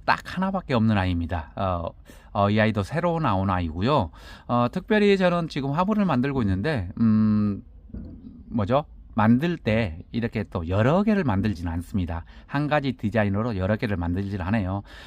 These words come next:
어, 세상에서 단 하나밖에 없는 화분을 또 만들고자 이렇게 하나씩 만들고 있습니다. 어, 많게 만들어야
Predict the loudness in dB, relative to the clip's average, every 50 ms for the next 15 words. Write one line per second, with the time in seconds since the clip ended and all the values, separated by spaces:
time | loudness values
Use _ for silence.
0 | -8 -2 -2 -2 0 0 -2 0 0 0 0 0 -2 -4 -2 -2 -2 0 -2 -2
1 | -2 -2 -2 0 -2 -2 -4 -2 -2 0 0 0 2 2 2 2 2 2 0 -2
2 | -2 -2 -2 0 0 0 0 0 0 0 2 2 2 2 2 2 0 0 0 -2
3 | -2 -2 -2 -2 -4 -6 -6 -8 -8 -4 -2 0 0 0 -2 -2 -2 0 2 2
4 | 2 0 -2 -2 -4 -6 -6 -6 -6 -4 -6 -6 -10 -12 -16 -20 -10 -6 -4 -4
5 | -2 -2 -2 0 0 -2 -2 -2 -2 -2 0 0 0 -2 -2 -4 -4 -4 -4 -6